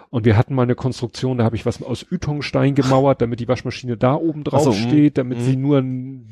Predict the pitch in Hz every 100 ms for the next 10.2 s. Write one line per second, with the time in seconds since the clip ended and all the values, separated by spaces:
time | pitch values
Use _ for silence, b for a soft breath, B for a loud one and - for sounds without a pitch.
0 | 104 117 190 202 185 185 180 156 175 165
1 | 165 - 156 139 147 147 - - 123 123
2 | 131 123 120 - 123 - 139 147 151 -
3 | B B _ 117 120 120 120 117 135 131
4 | 135 - 123 131 127 131 - 131 120 143
5 | 151 143 143 B B - 135 - 135 127
6 | 123 - 143 120 170 170 170 170 151 147
7 | 139 131 139 156 - 139 127 - 120 143
8 | 120 110 131 123 127 104 113 117 107 101
9 | 110 101 104 104 92 - 95 98 139 135
10 | 117